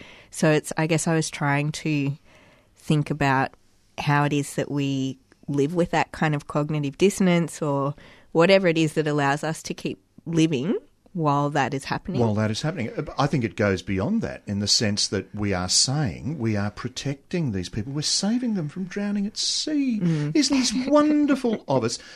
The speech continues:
Speaker 2: The fact that we're incarcerating them on an island and they gradually, uh, go, well, um, mental, uh, sort of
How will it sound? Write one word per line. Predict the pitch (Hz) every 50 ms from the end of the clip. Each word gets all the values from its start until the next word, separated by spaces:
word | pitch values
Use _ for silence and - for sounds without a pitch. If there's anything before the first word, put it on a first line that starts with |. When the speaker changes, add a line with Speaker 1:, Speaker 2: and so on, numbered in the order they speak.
| - - -
Speaker 2:
The | 175
fact | 156 - 190 170 180
that | 139 127
we're | - 117 107 101
incarcerating | 95 95 - 123 110 104 - - 95 90 85 78 82 87
them | 82 82
on | 85 82
an | 78 76
island | 87 107 123 131 123 101 65 62 73 104 107
and | - - 104 95 92 87
they | 87 87 90 90 90 87 - - - - - - - - - - - - 98 101 -
gradually, | - 120 113 95 92 90 82 80 76 - _ - - - - - - - - _ -
uh, | - 92 92 90 87 - 147 -
go, | - 98 90 82 - - - _ - _ _ _ _ _ _ -
well, | 104 92 69 55 - - _ - -
um, | 90 80 78 76 76 76 78 76 76 80 - - - _ _ _ - _ _ _ _ 285 262 233 214 -
mental, | 131 123 123 110 110 107 113 - 110 95 87 - - - - -
uh, | - - 80 76 78 76 76 78 78 87
sort | 101 - - 113 98 92 87
of | 80 73 69 -